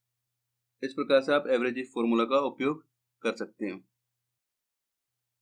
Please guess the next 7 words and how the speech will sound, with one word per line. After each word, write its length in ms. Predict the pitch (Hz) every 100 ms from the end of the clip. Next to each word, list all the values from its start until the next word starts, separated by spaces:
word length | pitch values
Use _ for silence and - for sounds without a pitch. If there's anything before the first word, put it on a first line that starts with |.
| _
अब 160 | 131 139
आप 180 | 175 175
सभी 340 | 165 147 160 170 - _ _ _ _ _ -
अपने 260 | 131 165 156
डेटा 320 | 147 147 160
में 180 | 151 143
से 200 | 151